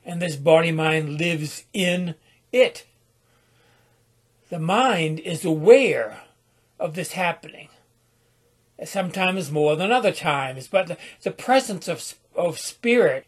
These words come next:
is always there. Sometimes in the foreground, sometimes in the background. Usually it's like an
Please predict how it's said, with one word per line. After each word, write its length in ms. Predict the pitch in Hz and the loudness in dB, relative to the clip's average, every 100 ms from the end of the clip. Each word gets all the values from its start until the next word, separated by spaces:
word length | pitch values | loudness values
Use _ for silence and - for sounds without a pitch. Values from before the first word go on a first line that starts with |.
| _ - | _ -10
is 220 | 175 - 185 | -10 -4 2
always 800 | 220 254 185 151 143 135 - _ _ _ _ - | 4 4 4 0 -2 -10 -16 _ _ _ _ -14
there. 560 | 147 185 208 131 - - _ _ _ _ _ _ _ _ _ _ _ _ _ | -6 -2 -2 -2 -10 -20 _ _ _ _ _ _ _ _ _ _ _ _ _
Sometimes 640 | - 208 196 190 202 196 156 | -8 -6 -4 -2 -2 -2 -4
in 140 | 170 | -2
the 280 | 147 139 123 - _ _ | 0 -2 -6 -18 _ _
foreground, 880 | - 202 220 202 170 190 196 196 185 | -4 0 2 0 0 0 0 -2 -6
sometimes 680 | 180 185 175 165 170 165 143 | -6 -6 -4 -4 -4 -4 -8
in 120 | 143 | -8
the 100 | 135 | -10
background. 1120 | 123 175 190 - - 180 170 170 165 175 170 _ _ _ _ _ _ _ _ _ _ | 0 0 0 -4 -6 -4 -2 -4 -6 -8 -12 _ _ _ _ _ _ _ _ _ _
Usually 920 | 160 196 240 196 165 196 202 202 170 | -6 0 0 0 -2 2 2 2 0
it's 340 | 160 156 - - | -2 -4 -10 -4
like 300 | 180 180 165 | -2 -2 -4
an 180 | 156 | -10